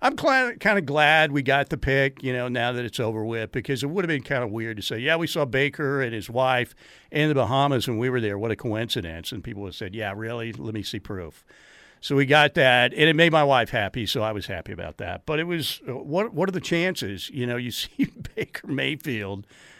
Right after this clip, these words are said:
uh, in the Bahamas. And apparently Bill Bedenbaugh was over there too. Bill, if you're back, man, what? Yeah. I mean, we could have had a beach party, right? You could have been celebrating Caden Green. I had the,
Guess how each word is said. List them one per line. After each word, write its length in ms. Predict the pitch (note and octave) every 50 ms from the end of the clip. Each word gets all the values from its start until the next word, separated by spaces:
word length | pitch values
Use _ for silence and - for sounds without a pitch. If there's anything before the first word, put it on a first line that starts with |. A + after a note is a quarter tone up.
| - _ _ -
uh, 320 | B2 A#2+ B2+ B2+ A#2+ B2 C3 -
in 160 | - D3 C#3+
the 60 | C#3
Bahamas. 480 | - A#2 G#2+ C3 D3 D3 C3+ A2 G2 -
And 100 | - G3+
apparently 540 | A3+ - - C4+ D#4+ E4+ E4 D#4+ D4+ D4+
Bill 240 | C4+ B3 C4+ D#4 D#4
Bedenbaugh 520 | B3 D4 D#4 D#4+ D#4 D#4+ D4 C4+ B3+ A#3 A3+
was 180 | A#3 A3+ - A#3+
over 160 | A#3+ A#3 A#3+
there 160 | A#3+ A3+ G#3+
too. 260 | - - D4 D4 C4+
Bill, 540 | G3+ - C4+ D#4+ E4+ E4 D4 A3 A2 - - _ _ _ _ _ -
if 160 | - G3+ G#3 -
you're 100 | B3+ B3
back, 460 | F#3+ F3+ B3+ C#4+ D4 C#4 B3 A#3 G3
man, 480 | G3+ A#3+ C#4 D4 C#4+ C#4 B3 A3+ G3+
what? 240 | G3+ G3+ A#3 - E3
Yeah. 100 | D#3 - - - - - _ _ _ _ _ _ _ _ _ _ _ _ _ _ _ _ _ -
I 80 | - G3
mean, 160 | G#3+ A3+ A#3
we 100 | B3 B3+
could 160 | - - C#4
have 100 | C4 B3
had 100 | B3 B3 A#3+
a 40 |
beach 440 | A3+ E3+ C4+ C#4+ D4+ D4+ B3+ - -
party, 600 | - C4 B3+ A#3+ A#3+ A3+ G#3+ G#3 F#3+ D3+ G#2 F2 - -
right? 520 | - D3+ F3 G3+ B3 C4+ C#4+ C#4 C4+ - _ _ _ _ _ _ _ _ _ _ -
You 100 | - G#3
could 160 | G3+ - C4+ C4
have 60 | A#3+
been 160 | A#3+ A#3 G#3
celebrating 640 | - - A#3 A3+ A3+ A3+ A3+ A#3 A3+ A3+ A3+ A3 F#3
Caden 440 | - - A3+ A3+ A#3+ A3 A3+ A3+ G#3
Green. 540 | G3 A3+ B3 C4 C#4 C#4 C#4 C4+ B3+ A3+
I 160 | F3+ F3 G3 A#3+
had 180 | A#3+ B3+ C4 C4
the, 400 | B3 A3+ G3+ D#3 C#3+ D#3 -